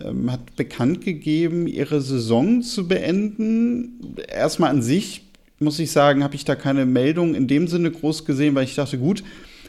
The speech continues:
das machen natürlich viele Spielerinnen, weil sie sich irgendwie nicht mehr fit fühlen, weil vielleicht hier und da, äh, körperlich was ist. Aber sie hat ganz bewusst gesagt, das ist aus mentalen Gründen, weil ich nur noch mit Panikattacken und Angstzuständen zu kämpfen habe.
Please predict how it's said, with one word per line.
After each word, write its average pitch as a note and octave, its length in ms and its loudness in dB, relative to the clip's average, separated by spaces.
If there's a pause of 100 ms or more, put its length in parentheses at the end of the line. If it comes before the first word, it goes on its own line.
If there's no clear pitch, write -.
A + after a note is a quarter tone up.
(120)
das B2+ 160 -2
machen D#3+ 220 4
natürlich D3+ 320 2
viele F3+ 220 0
Spielerinnen, E3 560 2
weil D3 120 4
sie C#3 100 -2
sich C#3+ 200 -4
irgendwie D3 180 2
nicht C#3+ 200 -4
mehr C#3+ 120 4
fit F#3 240 -2
fühlen, D#3+ 560 4
weil C#3 120 4
vielleicht C#3 360 0
hier D#3 180 2
und C#3 140 2
da, C#3 680 2
äh, - 80 -8
körperlich D#3 500 0
was D#3 160 -2
ist. - 300 -6 (420)
Aber C#3+ 180 6
sie F3+ 160 6
hat F#3 100 6
ganz G3 260 4
bewusst F#3 380 2
gesagt, D#3 640 2
das C#3 180 -2
ist F#3 140 0
aus - 180 0
mentalen E3 520 4
Gründen, D3 560 2
weil C3+ 140 4
ich - 320 -4
nur D#3 220 2
noch A3+ 200 4
mit F3 180 -2
Panikattacken F3+ 1080 -2
und D#3 420 0
Angstzuständen B2+ 760 0
zu A2 180 -6
kämpfen A2 460 -4
habe. A2+ 320 0